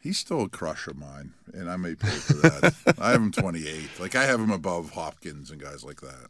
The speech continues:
Speaker 2: Yeah, Treylon Burks takes a hit, too, with the, uh, news,
Speaker 1: Mm-hmm.
Speaker 2: uh,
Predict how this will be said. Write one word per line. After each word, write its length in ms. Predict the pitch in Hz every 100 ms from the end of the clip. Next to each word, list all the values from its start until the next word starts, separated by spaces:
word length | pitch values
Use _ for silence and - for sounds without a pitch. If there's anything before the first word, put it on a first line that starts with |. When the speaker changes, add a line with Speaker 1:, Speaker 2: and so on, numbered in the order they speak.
| -
Speaker 2:
Yeah, 200 | 104 98
Treylon 460 | - 123 123 104 95
Burks 280 | 113 110
takes 240 | - 98 -
a 80 | 90
hit, 220 | 95 76
too, 180 | 113 104
with 220 | 98 -
the, 260 | 98 92
uh, 60 | 87
news, 520 | 90 95 92 85 85
Speaker 1:
Mm-hmm. 280 | 90 92 87 - _ _
Speaker 2:
uh, 180 | 87